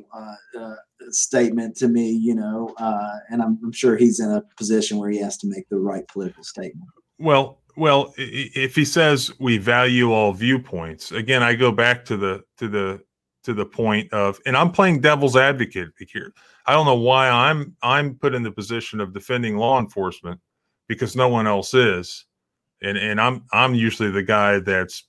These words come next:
Speaker 2: that's
Speaker 1: <laughs>
Speaker 2: prosecuting them. But, but, uh, you know, if, if we, if we respect all viewpoints, then what about that police officer's or that police chief's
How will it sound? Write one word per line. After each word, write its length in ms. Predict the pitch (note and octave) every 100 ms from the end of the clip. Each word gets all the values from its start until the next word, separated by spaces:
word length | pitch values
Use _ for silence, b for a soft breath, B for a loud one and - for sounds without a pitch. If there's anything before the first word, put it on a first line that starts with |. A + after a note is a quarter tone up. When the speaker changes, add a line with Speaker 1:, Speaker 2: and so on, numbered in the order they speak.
| A#2
Speaker 2:
that's 320 | G#2+ F#2+ -
Speaker 1:
<laughs> 60 | -
Speaker 2:
prosecuting 720 | C#3 C#3 - - G2 F2+ D#2+
them. 120 | D#2 _ -
But, 260 | A2 G#2 _ B B B B B B -
but, 180 | G#2+ G2+
uh, 240 | G2 G2+ - _ _
you 140 | G#2+ G#2
know, 80 | G#2
if, 340 | B2+ B2 - -
if 300 | A#2+ G#2 -
we, 200 | C3 B2 - -
if 220 | A#2+ -
we 180 | C3+ B2+
respect 680 | A#2+ A2+ - D#3+ C#3+ - B2+
all 240 | B2 G#2+
viewpoints, 720 | G#2+ C#3+ C#3+ G#2 F#2 F2+ - -
then 140 | G#2+ G2
what 200 | A#2+ A#2+
about 440 | G#2+ A#2+ B2 B2
that 320 | A2 A2 -
police 300 | C3 F#3 G#3+
officer's 560 | G#2+ F2+ - F#2+ F#2 G2
or 40 |
that 220 | G2 G2
police 260 | - G3+ G#3
chief's 340 | - F2+ -